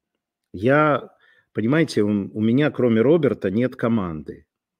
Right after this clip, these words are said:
Я работаю еще на других работах. Вот зачем мне ТикТок? Чтоб я заработал миллионы н-, в ТикТоке, это надо делать вот эти короткие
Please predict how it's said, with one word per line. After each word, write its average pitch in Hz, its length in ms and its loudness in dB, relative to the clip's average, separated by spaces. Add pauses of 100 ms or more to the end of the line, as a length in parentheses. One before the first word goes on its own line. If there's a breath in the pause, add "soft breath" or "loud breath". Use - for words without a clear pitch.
(560)
Я 123 180 0
работаю 127 500 2
еще 123 260 -2
на 117 120 2
других 101 400 -6
работах. 95 640 -6
Вот 98 200 -8
зачем 110 440 -2
мне 90 180 -4
ТикТок? - 560 -12 (880)
Чтоб 98 220 -6
я 117 140 4
заработал 113 540 0
миллионы 127 520 2
н-, 110 400 -2
в - 80 -20
ТикТоке, 160 640 -4
это 95 340 -2
надо 131 280 -4
делать 120 420 0
вот 98 160 -6
эти 113 200 -6
короткие 107 800 -4